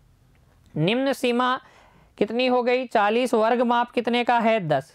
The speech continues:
सब कुछ मान आपके पास है, सिर्फ सूत्र में रखना है। कैसे उत्तर को लिखेंगे? देखिए, सबसे पहले प्रश्न संख्या छह के हल में हम लिखेंगे बहुलक वर्ग। बहुलक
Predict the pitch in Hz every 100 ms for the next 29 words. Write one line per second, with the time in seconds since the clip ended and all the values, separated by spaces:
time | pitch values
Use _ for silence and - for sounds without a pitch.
0 | - 220 220 254 - 233 240 240 233 247
1 | 226 226 226 233 - _ _ - 247 233
2 | 254 233 220 247 240 196 185 185 170 135
3 | - - - - 196 214 269 233 254 254
4 | 240 233 247 254 247 220 220 226 196 202
5 | - _ - _ - _ _ - - -
6 | - - - 202 190 262 254 240 240 233
7 | 247 - _ - _ _ _ - 208 -
8 | 254 247 233 247 233 226 220 240 233 220
9 | 226 233 226 226 233 240 240 185 190 214
10 | 226 220 170 139 113 147 _ _ _ _
11 | _ - _ _ - _ _ - - 143
12 | 143 175 190 214 226 233 233